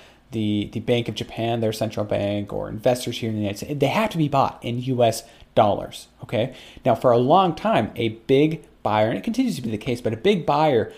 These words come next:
of those bonds has been the Federal Reserve, okay? They buy these bonds as part of their balance sheet, uh, plan. Basically, they have this huge balance sheet that they accrue during quantitative,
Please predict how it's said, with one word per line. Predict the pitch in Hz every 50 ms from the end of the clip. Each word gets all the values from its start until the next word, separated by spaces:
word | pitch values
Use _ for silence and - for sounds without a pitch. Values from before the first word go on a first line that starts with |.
| - - -
of | - 120 117
those | 117 110 104 -
bonds | - 95 92 92 92 -
has | - - 101
been | - - 101 101 - - -
the | -
Federal | - - - 101 95 104 110 101 98
Reserve, | 95 98 92 92 - - - - - - _ _ _ _ _ _ _ _ _ _ _ _ -
okay? | - - 117 - - - - - -
They | - 113
buy | 104 - 117 117 127 135
these | 135 143 139 135
bonds | 131 117 113 110 107 107 104 104
as | - 107 -
part | - - - 107 104 104
of | 101 98 -
their | - 101
balance | 95 - - 92 90 92 95 95 -
sheet, | - - - 98 92 92 - - - - - _ _
uh, | - - -
plan. | - - - 85 -
Basically, | 110 101 101 - - 107 101
they | - 101
have | 101 104 -
this | 104 -
huge | - - - 123 127 139 151 165 185 196 170 147
balance | 139 120 110 110 104
sheet | - - 107 104
that | - 98 -
they | 107 104
accrue | 104 - - 113 107 101
during | 104 110 95 -
quantitative, | - - 101 95 95 - 107 95 98 101 98 107